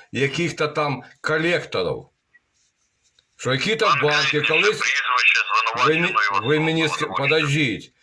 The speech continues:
Speaker 1: Це було
Speaker 2: Прізвище звинуваченої особи озвучте, стосовно кого дзвонили.
Speaker 1: Значить, дивіться сюди. Я вам щас розказую, ви мене слухайте і не перебивайте. Є стаття дев'ята і седьма,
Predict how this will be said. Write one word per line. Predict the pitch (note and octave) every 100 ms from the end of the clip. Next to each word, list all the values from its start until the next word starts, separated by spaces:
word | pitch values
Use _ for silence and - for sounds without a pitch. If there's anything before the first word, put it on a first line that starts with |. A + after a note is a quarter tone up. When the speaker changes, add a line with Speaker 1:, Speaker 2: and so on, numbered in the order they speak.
| - - -
Speaker 1:
Це | - G#3+
було | F3 D#3+ D3 C#3+ C3+ C3 - _
Speaker 2:
Прізвище | - - - D3+ D3 - - A2+
звинуваченої | A2+ A#2 A#2 A#2+ - - - - G#2
особи | - A2+ F#2 F2 E2
озвучте, | F2 A#2+ D3 - F3+ -
стосовно | G#2 - A#2 G#2+ -
кого | B2 A2 G2+
дзвонили. | G2 F#2 E2+ C#2+ C#2 _ _ - - - - _ _
Speaker 1:
Значить, | - A#2+ D3+ D#3+ C#3+
дивіться | D#3+ E3 C#3 C#3
сюди. | - A#2+ F#2 D2+ - _ _ _ _ _ _ _
Я | G2 C3+
вам | D3
щас | C#3+ C#3+ C#3+
розказую, | D3 - G3 E3 G2+ F#2+
ви | C3+
мене | D3 D3+
слухайте | C#3+ E3+ D#3 A2+ A#2
і | B2
не | C3
перебивайте. | C3+ C3+ C3+ A2+ D2+ C#2 - - _
Є | G2 C#3 D3+
стаття | - D#3 D3 D3 C#3 A#2
дев'ята | C3 C3+ B2+ A#2+ B2+
і |
седьма, | A#2+ D3 C#3 F3 F3